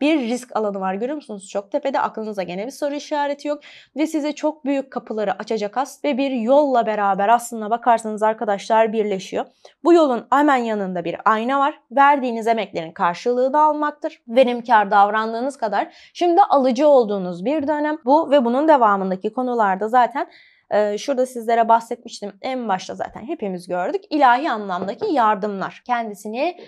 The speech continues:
gösteriyor. Hadi bakalım.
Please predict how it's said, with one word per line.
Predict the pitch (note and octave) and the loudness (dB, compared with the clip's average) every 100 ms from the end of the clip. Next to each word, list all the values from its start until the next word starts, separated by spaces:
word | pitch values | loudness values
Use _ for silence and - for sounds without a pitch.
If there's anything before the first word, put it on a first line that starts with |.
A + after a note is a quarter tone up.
| _ _ - | _ _ -6
gösteriyor. | C4 C4 - A3+ B3 C#4 C#4+ - G3 F3 - - _ _ _ _ _ _ _ _ _ _ _ _ - | -4 -2 -4 -4 -2 -4 -8 -10 -8 -8 -10 -16 _ _ _ _ _ _ _ _ _ _ _ _ -6
Hadi | C5+ C#5 B4 | -4 -2 -2
bakalım. | G4 F4+ F4 E4+ | -2 -2 -2 -2